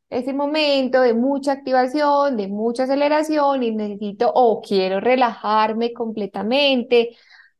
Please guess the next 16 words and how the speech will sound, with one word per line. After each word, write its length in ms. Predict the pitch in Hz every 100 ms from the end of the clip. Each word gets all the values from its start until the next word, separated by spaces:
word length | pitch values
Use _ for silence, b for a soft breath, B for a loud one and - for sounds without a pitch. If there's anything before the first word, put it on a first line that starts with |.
| _ -
cambiar 360 | 269 254 220
ese 160 | 208 202
ritmo 300 | 208 202 208
del 160 | 214
corazón, 840 | 220 233 247 254 339 311 294 294 285
cambiar 640 | 311 311 302 269 254 233
incluso 460 | 226 233 233 226 233
las 240 | 233 226 -
ondas 380 | 208 202 190 190
del 180 | 196 196
cerebro 640 | 247 294 311 302 262 240
y 100 | 240
entrar 280 | 226 214 208
en 60 |
esos 220 | 214 220
estados 380 | 233 220 202 208